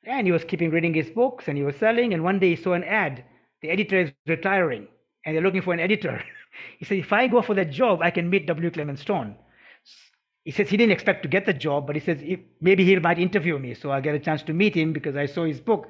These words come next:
that changed my life." So he goes there, and because he's reading so many books, he convinces the guy to give him a job as an editor. So he becomes the editor, and at, at that point in his journey, he writes his first book.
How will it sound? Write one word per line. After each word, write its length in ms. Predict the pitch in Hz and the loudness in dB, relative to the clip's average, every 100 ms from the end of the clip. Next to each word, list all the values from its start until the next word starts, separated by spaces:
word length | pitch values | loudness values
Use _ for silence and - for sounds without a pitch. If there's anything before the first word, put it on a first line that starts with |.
| - | -6
that 120 | 151 156 | -4 -2
changed 160 | 143 | -2
my 120 | 139 170 214 | 0 0 0
life." 160 | 123 - _ _ _ - - _ _ | -2 -14 _ _ _ -20 -20 _ _
So 160 | _ 185 | _ -2
he 40 | 170 233 | 4 6
goes 160 | 247 - | 6 4
there, 180 | 185 175 170 - _ | 4 2 0 -12 _
and 200 | 165 156 | -4 -2
because 280 | 160 226 214 | -2 0 2
he's 160 | 214 196 | 2 2
reading 140 | 208 | 0
so 220 | 196 202 190 | 0 -2 -2
many 200 | 185 175 | -2 0
books, 280 | 247 247 - | -2 -4 -6
he 60 | |
convinces 360 | - 185 190 180 | -2 0 0 0
the 140 | 160 170 | 0 2
guy 120 | 170 | 2
to 80 | 151 | 0
give 160 | 170 | -4
him 40 | 160 | -2
a 40 | 170 | -2
job 100 | 160 | -2
as 80 | 160 | -2
an 80 | 185 | 0
editor. 280 | 220 165 - - _ _ _ _ _ | 0 -2 -8 -10 _ _ _ _ _
So 120 | - | -2
he 20 | 180 | 0
becomes 300 | 185 180 156 | 2 2 2
the 80 | 185 | 2
editor, 440 | 220 160 147 180 - _ _ _ _ | 2 0 -2 -2 -8 _ _ _ _
and 160 | 156 160 | -4 -4
at, 220 | 160 - | -6 -8
at 140 | 160 | -4
that 240 | 175 185 - | -2 -2 -2
point 440 | 208 190 160 - - _ _ _ _ _ _ _ | 0 2 0 -4 -18 _ _ _ _ _ _ _
in 120 | 160 | -2
his 140 | 156 123 180 | -2 0 2
journey, 260 | 196 170 | 2 2
he 100 | 147 | 0
writes 200 | 143 143 | -2 -2
his 140 | 151 - | -8 -8
first 260 | 139 - 165 | -10 -6 -6
book. 220 | 147 - | -8 -10